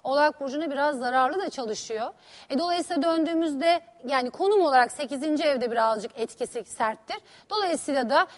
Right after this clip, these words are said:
hem Venüs hem Merkür hem Merkür gerilemesinin Oğlak'ta yaşanmasını göz önünde bulundurursak Şubat'ta temkinli başlıyor.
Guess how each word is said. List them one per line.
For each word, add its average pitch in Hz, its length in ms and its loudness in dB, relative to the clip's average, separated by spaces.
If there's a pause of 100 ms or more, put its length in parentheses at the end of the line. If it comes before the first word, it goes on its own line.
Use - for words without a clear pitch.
hem 392 220 2
Venüs 277 260 -2
hem 339 200 2
Merkür 269 360 0
hem 381 140 0
Merkür 349 340 2
gerilemesinin 247 640 -4
Oğlak'ta 311 420 0
yaşanmasını 240 600 -6
göz 359 180 -2
önünde 247 360 -4
bulundurursak 214 680 -6
Şubat'ta 285 440 -4
temkinli 277 500 -4
başlıyor. 190 440 -4